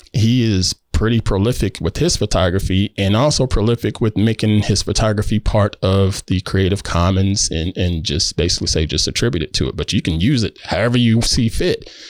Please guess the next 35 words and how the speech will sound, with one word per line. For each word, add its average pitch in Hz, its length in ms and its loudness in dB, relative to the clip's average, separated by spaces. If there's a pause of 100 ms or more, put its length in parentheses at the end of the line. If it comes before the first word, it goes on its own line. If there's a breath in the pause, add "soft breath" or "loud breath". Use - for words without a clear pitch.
(140 loud breath)
That's - 240 0
a 156 60 2
great, 87 500 -2 (640)
great 101 240 0
way 98 180 4
to 101 80 2
use 92 360 2
your 87 80 0
images 95 400 0
if - 120 -8
you 82 120 0
want 82 180 -2
to 82 80 -2
just 87 180 -2
share 87 220 2
'em 87 100 2
out 87 220 2
and 85 80 0
help 87 260 -2 (280)
grow 87 280 2
the 85 120 0
community, 92 560 2
if - 160 2
you 85 80 2
will. 78 260 2 (400 loud breath)
That's - 220 -4
fine. 143 420 -2 (380 loud breath)
Uh, 87 320 2
but 117 160 2
not 160 180 2
everybody 170 460 2
is 147 100 2
gonna 143 220 2
do 170 240 2
that. 71 260 -2